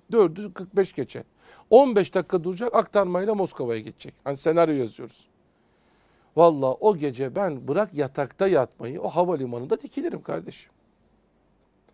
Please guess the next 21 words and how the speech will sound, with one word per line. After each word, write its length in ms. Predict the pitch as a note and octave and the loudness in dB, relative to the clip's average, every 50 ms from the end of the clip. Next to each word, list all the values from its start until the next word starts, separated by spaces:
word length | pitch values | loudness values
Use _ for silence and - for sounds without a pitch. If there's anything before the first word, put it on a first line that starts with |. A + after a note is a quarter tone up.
| _ _ _ - | _ _ _ 0
Hadi 240 | - G3+ A3+ B3+ F3 | 0 2 2 2 0
çok 280 | - C#4 D4+ G#3 F3+ | 0 0 0 0 2
yorgundum, 580 | G3+ G#3 G3 F#3 E3 F#3+ F#3+ F#3+ F3+ A3+ A3+ G3+ | 4 6 6 6 4 0 0 0 -2 -4 -6 -6
saat 400 | - - F3 F#3 G3+ A3 G#3+ - | -6 0 4 6 6 6 6 2
kurdum. 360 | - - D3 C3 A#2 B2+ A2+ - _ _ _ _ _ _ _ - | -4 -8 -8 -8 -8 -10 -14 -14 _ _ _ _ _ _ _ -2
Kaça 300 | - G#3+ - C4+ D4 G#3 | -2 0 0 0 -2 -2
kurdun 320 | G#3 A#3 G#3 E3+ G3 F#3+ | -2 -2 -2 -2 -4 -6
saati? 360 | E3 - F#3+ G3 F#3+ - A3 | -2 -2 -2 -2 -2 -4 -8
Üç 240 | - G#3 - - - | -8 -10 -10 -8 -12
buçuk. 260 | D3+ - - - A#2 - _ _ _ _ _ _ _ _ _ _ _ _ - | -14 -12 -12 -14 -16 -16 _ _ _ _ _ _ _ _ _ _ _ _ 4
Üç 280 | D4+ D4+ - - - | 4 4 4 2 -2
yirmi 240 | A3 A3 G#3+ G#3 F#3+ | -2 0 0 2 2
dokuzda 360 | G3 G3 - - G3+ F3 G#3+ | 2 2 0 -2 0 2 2
gözler 440 | G#3+ F3 A#3+ A#3+ A3 E3 G3+ G3 F3+ | 2 4 4 2 4 4 2 2 2
kendiliğinden 520 | - A#3 A#3 G#3+ F3+ F#3 F#3 F#3 F#3 F#3+ F3+ | 2 0 0 0 0 -2 -2 -2 -4 -4 -4
açılır. 460 | D#3+ - - C#3+ A#2+ A#2 - - _ _ _ _ _ _ _ _ _ _ _ _ _ _ _ _ _ _ _ _ _ _ _ _ - | -6 -6 -8 -10 -12 -12 -16 -20 _ _ _ _ _ _ _ _ _ _ _ _ _ _ _ _ _ _ _ _ _ _ _ _ 0
Denemedi 400 | D#3+ F3+ G3+ A3 A3+ B3+ G#3 C#4 | 0 2 2 0 -2 -4 -6 -8
mi 160 | C4+ C4 A3 | -10 -10 -8
bunu 140 | G3 F#3 E3+ D#3 | -8 -8 -8 -8
hiç 260 | C#3 - - - - | -10 -14 -20 -20 -16
kimse? 320 | - D#3 C#3 - - D3 | -14 -14 -14 -14 -16 -18